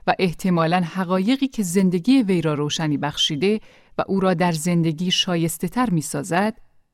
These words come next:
و افکاری که به وی نیرو می‌بخشد و نصایحی را که در صورت امکان او را به راه راست هدایت می‌کند،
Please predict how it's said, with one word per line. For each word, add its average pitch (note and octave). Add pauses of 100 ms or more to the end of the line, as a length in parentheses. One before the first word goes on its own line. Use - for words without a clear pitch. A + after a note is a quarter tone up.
(100)
و -
افکاری G3
که G3
به F3
وی G3
نیرو F#3+
می‌بخشد F3+ (520)
و D#3+
نصایحی F#3+
را A#3+
که A3+
در G3+
صورت A#3+
امکان A3
او G#3+
را A3
به G3
راه G3
راست A#3
هدایت D3+
می‌کند، A3+